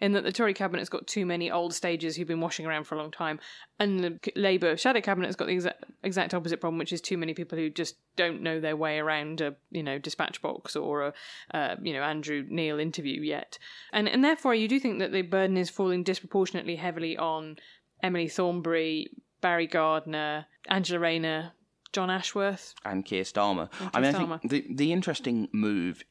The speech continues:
Speaker 2: is, you know, if after twenty nineteen, uh, the post of Brexit Secretary vanishes, and seeing as it is widely seen to have been a disaster on Whitehall to create Dexu, that may happen.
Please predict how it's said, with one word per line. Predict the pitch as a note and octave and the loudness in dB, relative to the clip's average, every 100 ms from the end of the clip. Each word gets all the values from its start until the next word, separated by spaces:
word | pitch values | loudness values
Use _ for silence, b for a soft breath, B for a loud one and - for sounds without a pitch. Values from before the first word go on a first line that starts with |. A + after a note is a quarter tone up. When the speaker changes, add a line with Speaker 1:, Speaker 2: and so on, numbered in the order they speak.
| _ | _
Speaker 2:
is, | A2+ G#2+ G#2+ - | 0 0 -8 -10
you | - A2 | -2 2
know, | F#2+ F#2+ - | 2 2 2
if | C#3 D#3+ | 2 0
after | D3+ - | -2 -4
twenty | C#3 A#2+ A#2 | -4 -2 0
nineteen, | A2 G2+ A2+ G#2 F#2 F2+ - | 0 0 0 2 2 0 -2
uh, | F2+ | -2
the | F2 F#2 | -2 -4
post | F#2+ F2 - | -4 -4 -6
of | F2 | -2
Brexit | F#2+ - D#2+ - | 0 0 -6 -4
Secretary | - - E2+ | -6 -4 -4
vanishes, | D#2+ F#2 F2 - D2+ C#2+ | -2 0 -2 -2 -4 -6
and | E2+ | -8
seeing | G2 F#2+ | -6 -4
as | E2+ | -6
it | - | -6
is | E2+ | -4
widely | F2+ F2 D#2+ D#2+ D#2+ B B B | 0 0 0 -2 -4 B B B
seen | - D#2+ | -8 -6
to | D2 | -6
have | - | -4
been | E2 | -4
a | |
disaster | D#2 D#2+ E2+ E2+ - E2+ | -4 -2 0 -2 -2 -2
on | D#2 | 0
Whitehall | D#2+ - D#2 | -2 -2 -8
to | - | -8
create | - F2+ F2+ F2+ D2+ | -6 -2 -2 -2 -2
Dexu, | D2 - E2 D2+ | -6 -6 -6 -4
that | D#2+ | -4
may | D#2+ D#2 | -6 -4
happen. | G2 F#2+ - A#1 | -4 -4 -4 -8